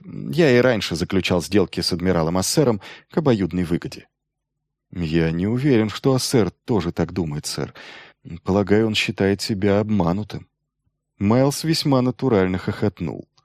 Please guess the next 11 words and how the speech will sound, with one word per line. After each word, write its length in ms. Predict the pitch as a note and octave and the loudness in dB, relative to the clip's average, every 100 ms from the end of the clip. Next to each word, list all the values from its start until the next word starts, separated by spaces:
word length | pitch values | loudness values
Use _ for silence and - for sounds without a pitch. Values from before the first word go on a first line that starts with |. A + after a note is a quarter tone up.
| _ - - | _ -8 -6
<laughs> 140 | A2 | -4
"Что? 600 | - - - A#2 C3+ A#3 - - - - - - | -6 -6 -4 0 2 0 -6 -18 -16 -18 -16 -2
Я 260 | B2 D3+ | 2 4
удвоил 600 | E3 D3 D3+ F3 D3+ C3 | 4 4 4 6 6 6
размер 440 | B2+ B2+ C#3 B2+ A2 | 6 4 4 2 2
флота 420 | D3 D#3 F3 C3 | 2 2 4 4
во 100 | B2+ | 6
время 280 | C3 B2+ A#2 | 4 4 4
войны 340 | A#2+ A#2+ B2 | 4 2 2
у 120 | A2+ | 2
Тауверда. 640 | G#2 G#2 F2+ F2 C2+ - | 2 2 2 0 0 -6